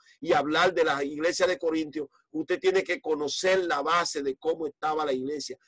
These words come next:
y qué sucedieron durante esos doscientos años. ¿Qué hizo Luciano Munio? ¿Qué hizo Julio César? ¿Qué hizo Pablo?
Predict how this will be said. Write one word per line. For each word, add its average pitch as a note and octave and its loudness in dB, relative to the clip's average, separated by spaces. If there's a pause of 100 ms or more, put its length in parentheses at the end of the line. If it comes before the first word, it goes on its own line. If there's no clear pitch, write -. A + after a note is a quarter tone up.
(160)
y D#3 -12
qué G#3+ 4
sucedieron F3+ -2
durante D3+ -2
esos D3 -2
doscientos D3 -4
años. C3+ -2 (340)
¿Qué F#3+ 4
hizo G3 0
Luciano E3 0
Munio? D3 -2 (240)
¿Qué G3 4
hizo G3 -2
Julio D3 -4
César? D#3 -4 (300)
¿Qué G3 4
hizo F#3+ -2
Pablo? D#3+ 0